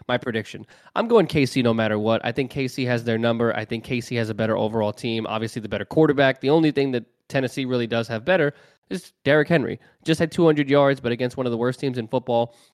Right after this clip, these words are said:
I think K C finds a way to get re-, ahead quickly. I think they torch the secondary of the Titans. Patrick Mahomes goes for three or four touchdowns. I think this is gonna be one of those statement games where Pat says, "I'm him." We're talking about Josh Allen. We're talking about Jalen Hurts and all these other people.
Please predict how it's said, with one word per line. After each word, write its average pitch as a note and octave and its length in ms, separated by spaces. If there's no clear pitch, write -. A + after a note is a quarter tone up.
I A#2+ 80
think A#2+ 220
K C3+ 180
C C3 180
finds B2 320
a A#2 40
way A#2+ 140
to A#2+ 80
get A2 200
re-, A2+ 220
ahead B2 320
quickly. B2 460
I A#2 100
think A#2 140
they A2 100
torch - 300
the - 80
secondary A#2+ 540
of G#2+ 100
the G#2+ 80
Titans. B2 440
Patrick B2 300
Mahomes B2 340
goes A#2+ 180
for - 120
three B2 180
or A#2 40
four A2 200
touchdowns. A#2 640
I D3+ 140
think D#3 180
this C#3+ 140
is B2+ 100
gonna C3 140
be B2+ 80
one B2+ 120
of A#2 60
those A2+ 120
statement A#2+ 360
games A#2 180
where G#2+ 80
Pat A#2 340
says, A2 360
"I'm B2 200
him." A#2 380
We're C3 60
talking D3 220
about D#3+ 140
Josh D#3 320
Allen. C3+ 180
We're B2+ 60
talking C#3 200
about C#3 140
Jalen C#3 260
Hurts C3 240
and B2 60
all B2 80
these C3+ 100
other C#3+ 140
people. A#2 400